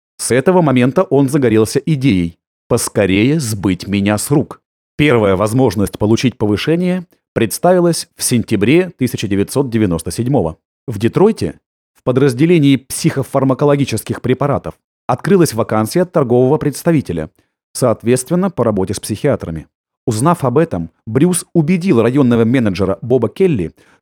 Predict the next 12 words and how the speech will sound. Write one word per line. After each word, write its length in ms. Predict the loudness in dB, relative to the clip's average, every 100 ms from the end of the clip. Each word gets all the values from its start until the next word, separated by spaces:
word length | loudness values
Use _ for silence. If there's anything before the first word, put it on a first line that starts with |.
| _
что 180 | -10 -2
далеко 300 | 0 0 0
ходить 380 | -2 0 -2 0
не 100 | 0
надо. 400 | 2 0 -4 -10 _ _ -6
Вот, 240 | -4 -2
пожалуйста, 540 | -2 0 2 0 -4 -12
Джемми 440 | -2 0 2 2
Рейди, 500 | 4 4 2 0 -8 _ -2
парень 320 | 0 2 0
что 220 | 0 2
надо. 420 | 2 2 -2 -8